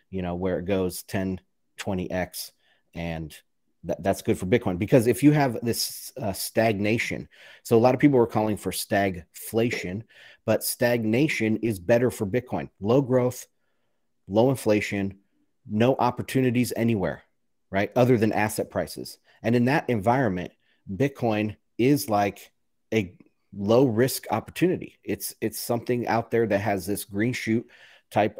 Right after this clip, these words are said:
uh, mentality around it, where there's innovation, and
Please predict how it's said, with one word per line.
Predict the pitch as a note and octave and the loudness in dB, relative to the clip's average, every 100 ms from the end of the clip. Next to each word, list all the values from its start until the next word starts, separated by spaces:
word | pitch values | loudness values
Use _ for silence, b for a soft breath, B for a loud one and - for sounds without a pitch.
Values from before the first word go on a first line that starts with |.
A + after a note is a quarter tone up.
| - | -4
uh, | G2+ | -2
mentality | F#2+ F#2+ F2+ F#2+ F#2+ G2 G#2 | 0 -2 0 -2 0 -2 -2
around | F#2 F#2 G#2 | -2 -2 -2
it, | B2 b b | -6 b b
where | G#2 G2+ | -4 -2
there's | G2 F#2 - | 0 -2 -2
innovation, | B2 A#2 F#2+ F#2+ - G#2+ A#2+ b b b _ | 0 0 0 0 -2 -6 -6 b b b _
and | - G#2 G#2 G2+ | -6 -4 -2 -4